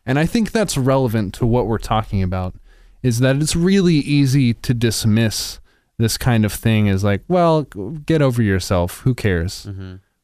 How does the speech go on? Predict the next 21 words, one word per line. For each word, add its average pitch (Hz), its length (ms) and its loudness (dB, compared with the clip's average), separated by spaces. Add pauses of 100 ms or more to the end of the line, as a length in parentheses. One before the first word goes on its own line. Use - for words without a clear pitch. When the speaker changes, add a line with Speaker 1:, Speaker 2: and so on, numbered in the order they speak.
(100)
Speaker 1:
But 120 340 2 (160)
it's, - 340 -2
it's 123 220 -2
not 139 220 2
that 120 160 0
simple. 87 560 -2 (440)
I 107 120 0
think 139 260 0
it's 113 220 -2
on 123 300 0
par 123 440 0
with, 101 420 -8 (1000)
you 151 80 -10
know, 131 160 -2
if 123 80 -8
someone 170 420 -4
fat 131 380 -2
shames 110 440 0
you, 95 260 -2 (760)
I 135 160 0
think 135 480 -2